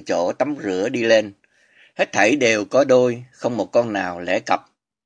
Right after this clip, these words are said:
Sao khăn che, đôi gò má em tươi hồng như miếng thạch lựu. Câu hai: Có sáu mươi hoàng hậu, tám mươi cung phi và vô số nữ đồng trinh.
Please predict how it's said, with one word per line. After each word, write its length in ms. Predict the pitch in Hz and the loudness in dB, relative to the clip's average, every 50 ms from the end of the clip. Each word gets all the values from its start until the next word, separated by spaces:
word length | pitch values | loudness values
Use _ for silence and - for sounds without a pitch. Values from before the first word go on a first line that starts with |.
| _ _ _ _ _ _ _ _ _ - | _ _ _ _ _ _ _ _ _ -8
Sao 260 | - - 139 135 139 | -2 2 4 4 4
khăn 200 | 135 147 139 135 | 4 0 -4 -2
che, 380 | 127 135 127 127 123 123 123 127 127 - - | 0 2 2 4 2 2 0 -4 -10 -14 -6
đôi 160 | 123 123 127 | -2 -2 0
gò 260 | 117 110 101 95 92 | 2 2 2 2 2
má 160 | 92 95 98 | 0 -2 -4
em 380 | 107 131 139 131 123 123 120 113 | -2 -2 -2 -2 -2 -4 -4 -6
tươi 280 | - - 123 120 117 110 | -4 -2 0 0 0 0
hồng 300 | 104 98 92 87 85 80 _ _ _ | -2 -4 -4 -6 -8 -16 _ _ _
như 140 | - 104 107 | -10 -8 -8
miếng 240 | 110 113 117 127 131 | -6 -6 -6 -8 -8
thạch 160 | 127 110 - | -8 -10 -8
lựu. 300 | 92 90 85 82 82 - _ _ _ _ _ _ _ _ _ _ _ _ _ _ _ _ _ _ _ _ _ _ _ | -6 -6 -6 -8 -10 -12 _ _ _ _ _ _ _ _ _ _ _ _ _ _ _ _ _ _ _ _ _ _ _
Câu 140 | - 117 117 | -4 -2 -2
hai: 380 | 120 120 117 113 110 110 107 _ _ _ _ _ _ _ _ _ _ _ _ _ _ | 0 2 2 2 0 -2 -4 _ _ _ _ _ _ _ _ _ _ _ _ _ _
Có 120 | - 160 | -4 -2
sáu 180 | 170 - 165 185 | 2 2 2 2
mươi 240 | 180 160 147 139 131 | 2 2 0 0 0
hoàng 240 | 120 107 98 95 | 0 -2 -2 -2
hậu, 300 | 92 92 87 85 90 - - _ _ - | -4 -4 -2 -2 -4 -6 -10 _ _ -4
tám 180 | 113 131 151 | -2 0 0
mươi 120 | 143 127 123 | 0 0 -2
cung 180 | 123 117 117 | -2 -4 -6
phi 380 | 113 - 123 117 113 113 110 107 110 123 147 - 92 | -4 -2 -2 0 0 -2 -4 -8 -14 -20 -20 -8 -2
và 240 | 95 95 95 90 87 | 0 0 2 0 0
vô 220 | - 110 117 120 | 0 0 -2 -2
số 340 | 117 - - 120 120 131 147 | -2 0 0 2 2 2 0
nữ 320 | 147 117 98 92 92 107 | -2 -2 -2 -2 -2 -2
đồng 220 | 123 117 101 92 85 - | -2 -2 -4 -4 -4 -2
trinh. 240 | - 120 113 110 | -2 -2 -2 -2